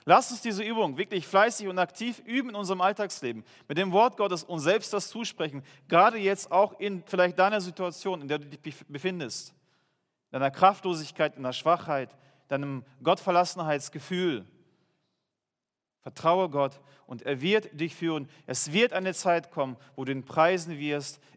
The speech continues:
in deiner Not und in deiner Schwierigkeit.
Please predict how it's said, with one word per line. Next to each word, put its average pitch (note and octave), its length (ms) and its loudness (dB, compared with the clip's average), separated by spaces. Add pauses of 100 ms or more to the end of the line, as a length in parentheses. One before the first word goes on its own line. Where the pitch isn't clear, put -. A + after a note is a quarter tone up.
in F#3+ 200 0
deiner E3+ 240 2
Not D#3 340 -4 (200)
und D#3 200 -6
in D#3 100 -10
deiner C3 220 -4
Schwierigkeit. A2 680 -14